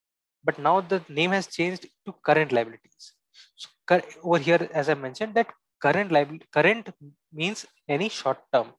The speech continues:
So it's like any current payments that I have to make is called, uh, or short-term payments, uh, or short-term liabilities or assets that I have are called current liabilities. So for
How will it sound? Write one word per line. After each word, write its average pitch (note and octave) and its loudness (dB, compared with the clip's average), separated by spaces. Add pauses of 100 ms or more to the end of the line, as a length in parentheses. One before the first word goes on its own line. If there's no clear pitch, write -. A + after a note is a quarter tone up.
(520)
So - -6
it's - -6
like A3+ 4 (260)
any G#3+ -2 (240)
current G#3 2
payments F3 -4
that D#3+ 0
I D#3 8
have D3+ 0
to E3 -10
make D3+ -4 (220)
is - -10
called, E3+ -2
uh, - -18 (180)
or D#3 2
short-term F#3+ 0
payments, E3+ -4
uh, D3 4 (340)
or C#3+ -4
short-term F#3+ 0
liabilities D#3+ 0 (160)
or D3+ 4
assets D3+ -2
that C#3 -2
I C#3 4
have D3+ 2 (420)
are D3 2
called E3 -6 (680)
current C3+ 0
liabilities. A2+ -6 (2250)
So A3 -2
for G#3 2